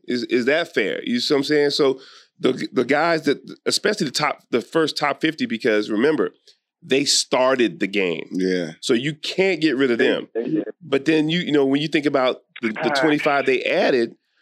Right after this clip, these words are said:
Speaker 1: like, you can't take off, say,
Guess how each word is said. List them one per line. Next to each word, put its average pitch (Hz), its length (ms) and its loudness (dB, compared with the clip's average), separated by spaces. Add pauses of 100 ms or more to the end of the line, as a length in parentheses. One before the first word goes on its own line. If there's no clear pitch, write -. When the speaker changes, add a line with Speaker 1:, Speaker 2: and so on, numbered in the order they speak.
(120)
Speaker 1:
like, - 360 -2 (440)
you 170 140 -2
can't 175 380 0
take 170 300 0
off, 120 440 0 (420)
say, 113 560 0